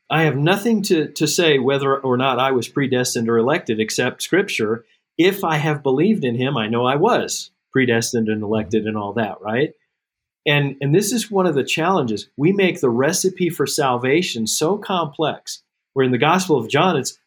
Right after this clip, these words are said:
believe. The believing one has eternal life. If you've believed in Christ, you have eternal life, which means reverse engineer that you were predestined before the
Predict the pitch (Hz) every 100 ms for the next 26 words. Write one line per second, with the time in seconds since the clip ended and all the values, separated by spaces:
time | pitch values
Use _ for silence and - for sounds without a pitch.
0 | 107 135 139 151 117 95 - 123 127 127
1 | 165 226 254 226 139 127 127 131 131 127
2 | 117 131 120 101 - _ _ - 104 139
3 | 185 214 202 196 151 135 - 143 90 92
4 | - _ - 139 151 139 127 135 123 156
5 | 190 92 _ _ - 131 - 196 208 -
6 | - - 135 156 160 175 156 135 135 185
7 | 165 131 127 - - 139 151 135 131 120
8 | 123 120 - 90 104 110 123 120 113 107